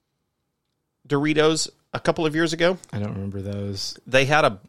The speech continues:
Speaker 1: there's a buffalo chicken one,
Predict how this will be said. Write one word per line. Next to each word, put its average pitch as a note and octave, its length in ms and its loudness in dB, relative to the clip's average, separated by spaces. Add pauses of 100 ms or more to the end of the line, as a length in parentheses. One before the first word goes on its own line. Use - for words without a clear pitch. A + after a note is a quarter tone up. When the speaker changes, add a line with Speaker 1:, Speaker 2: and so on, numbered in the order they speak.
(300)
Speaker 1:
there's F3 220 4
a E3 60 4
buffalo F3+ 800 4 (1200)
chicken C#3+ 340 2
one, F#2+ 200 0